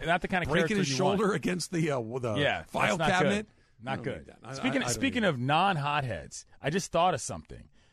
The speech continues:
Speaker 1: Because for those of you who don't know how the business works, we record promos to be aired later.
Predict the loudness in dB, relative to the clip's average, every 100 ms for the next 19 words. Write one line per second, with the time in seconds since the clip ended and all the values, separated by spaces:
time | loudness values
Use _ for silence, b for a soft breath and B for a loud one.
0 | -10 -6 -2 -2 0 -2 -6 -4 0 2
1 | 4 4 2 0 0 -2 -4 -4 -6 -4
2 | -6 -6 -6 -6 -8 -8 -4 -4 -2 -2
3 | -2 -4 -6 -8 -10 -4 -4 -2 -4 -2
4 | 0 0 0